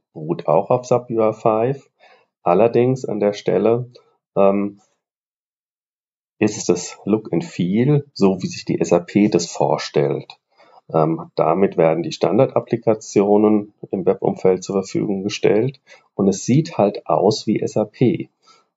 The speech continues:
Ähm, und auf den ersten Blick sieht man auch gleich, okay, hier handelt es sich um eine S A P Webapplikation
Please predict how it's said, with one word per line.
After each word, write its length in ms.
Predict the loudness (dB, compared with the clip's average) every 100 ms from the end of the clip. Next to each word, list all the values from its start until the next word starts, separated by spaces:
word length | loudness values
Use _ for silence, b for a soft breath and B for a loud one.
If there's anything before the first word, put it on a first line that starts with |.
| _
Ähm, 500 | 0 2 2 -2 -6 _
und 240 | -4 0 2
auf 120 | 2
den 140 | 2
ersten 460 | 2 2 2 -2 -4
Blick 220 | -2 -2
sieht 320 | -2 -4 0
man 160 | 0 0
auch 200 | -2 -2
gleich, 440 | -2 2 2 2
okay, 480 | -6 -2 2 2 0
hier 320 | -8 -2 0 2
handelt 220 | 0 -2
es 60 |
sich 200 | -4 -2
um 100 | 2
eine 360 | 2 2 0 0
S 120 | 0
A 60 | -2
P 300 | -2 -2 0
Webapplikation 1200 | -2 -2 -6 -6 -4 -2 -2 0 0 2 0 -4